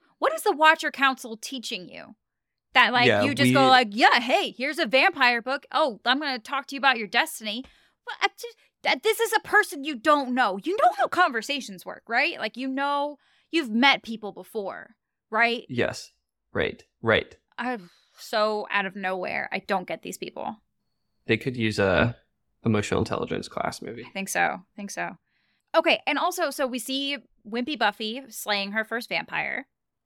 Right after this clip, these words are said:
Speaker 1: She's, like, <laughs> clearly really freaked out. She gets home late.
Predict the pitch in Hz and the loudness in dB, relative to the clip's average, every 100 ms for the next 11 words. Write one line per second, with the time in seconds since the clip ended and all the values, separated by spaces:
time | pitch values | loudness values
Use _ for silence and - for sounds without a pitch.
0 | _ _ - 214 185 170 - _ _ _ | _ _ -6 -4 -2 -2 -4 _ _ _
1 | - 247 202 - 214 190 240 - 190 190 | -6 -4 -4 -4 -2 -2 -6 -6 -6 -2
2 | 233 220 190 190 - _ _ _ _ _ | -2 0 2 2 -2 _ _ _ _ _
3 | _ - - 220 240 262 - 320 349 311 | _ -12 -10 -2 0 0 0 -2 0 -2
4 | 208 180 - | -2 -2 -6